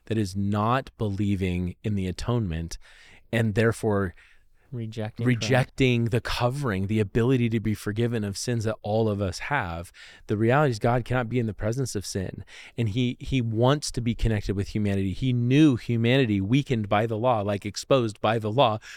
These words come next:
Speaker 1: could never do it. So he made a way. And the
Speaker 2: Right.
Speaker 1: Bible says, "Broad is the way that leads to destruction, but narrow is the path that leads to redemption or righteousness." Narrow, not because it's so difficult for all of us to do, narrow because it's really specific. It's
Speaker 2: Mm.
Speaker 1: only Jesus.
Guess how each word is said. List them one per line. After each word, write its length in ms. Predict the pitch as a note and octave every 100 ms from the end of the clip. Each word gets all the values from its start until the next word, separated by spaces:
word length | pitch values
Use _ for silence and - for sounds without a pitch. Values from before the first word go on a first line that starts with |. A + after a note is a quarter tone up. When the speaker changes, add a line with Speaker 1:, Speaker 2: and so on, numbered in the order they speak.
| - -
Speaker 1:
could 160 | D3+
never 440 | B2+ B2 C3+ C#3 A#2+
do 220 | A2+ C#3
it. 120 | A2+
So 120 | -
he 200 | A#2+ -
made 220 | B2 C3 B2
a 80 |
way. 380 | G#2 B2 A#2 G2 - - - -
And 120 | B2+
the 40 | A2+
Speaker 2:
Right. 40 | C#3
Speaker 1:
Bible 180 | D3+ D3+
says, 240 | B2+ G2+
"Broad 420 | - A#2 A#2 C3+
is 140 | C#3 B2
the 100 | B2+
way 180 | A#2+
that 160 | A#2 A#2
leads 220 | A#2 A2
to 80 | A#2
destruction, 540 | G#2+ G2+ A2 G#2 G#2+
but 140 | F#2+ -
narrow 380 | G2+ G#2 A#2 A#2
is 100 | G#2+
the 80 | G#2
path 320 | A2 G#2+ G#2
that 160 | G#2
leads 180 | G#2 G2
to 60 | G2+
redemption 440 | F#2+ G#2 F#2+ -
or 40 | G2+
righteousness." 560 | G#2 G#2+ G2+ - G2+ - - - -
Narrow, 320 | B2 D3 F#3+
not 180 | D3+ E3
because 220 | F3 C#3
it's 140 | A#2 -
so 260 | - C#3 A#2 -
difficult 600 | C#3 - A2+ - A2+ -
for 200 | A#2 A2
all 160 | A2 G#2
of 80 | G2+
us 140 | -
to 100 | -
do, 300 | B2+ C#3+ A#2 - - -
narrow 320 | B2 C#3+ F3+
because 240 | D3+ C#3+
it's 160 | A#2+ -
really 240 | A2 A2+
specific. 800 | G#2 - G2+ G#2 - F2+ - - - -
It's 260 | C#3+ D3 C#3+
Speaker 2:
Mm. 140 | C3
Speaker 1:
only 500 | A#2 A#2 A#2+ A#2+ B2
Jesus. 720 | A#2 - A2+ G2+ F#2+ - -